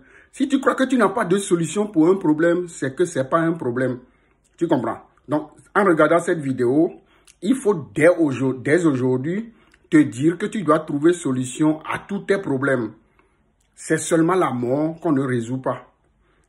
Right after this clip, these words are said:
C'est seulement quand on meurt qu'on ne peut plus revenir. Mais quand tu es vivant et que tu es dans une situation difficile, tu es dans une impasse, tu peux t'en sortir. C'est très important.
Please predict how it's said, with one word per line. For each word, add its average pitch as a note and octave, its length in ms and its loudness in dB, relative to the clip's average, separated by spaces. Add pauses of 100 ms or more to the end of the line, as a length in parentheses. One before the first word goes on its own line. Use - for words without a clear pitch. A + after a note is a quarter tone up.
C'est B2+ 80 -6
seulement C3+ 300 -2
quand E3 240 -2
on E3 80 2
meurt C3+ 500 -2
qu'on D#3 140 -2
ne B2+ 80 0
peut D3+ 180 -2
plus D3+ 140 0
revenir. A2 480 -4 (400)
Mais - 180 -2
quand C4 200 0
tu B3+ 180 0
es A#3+ 100 6
vivant D#3+ 580 0
et A#2 100 -6
que G3+ 100 -4
tu - 120 -6
es C3 60 2
dans C3 180 0
une C#3 220 -2
situation D3 560 -2
difficile, C3 720 -4 (260)
tu C#3+ 200 2
es F3 80 6
dans D3 180 2
une C#3+ 240 2
impasse, D3 640 -2 (280)
tu - 180 -6
peux B3+ 100 2
t'en F3+ 240 2
sortir. D3 600 -4
C'est D#3 200 -4
très A3+ 240 0
important. D3+ 520 0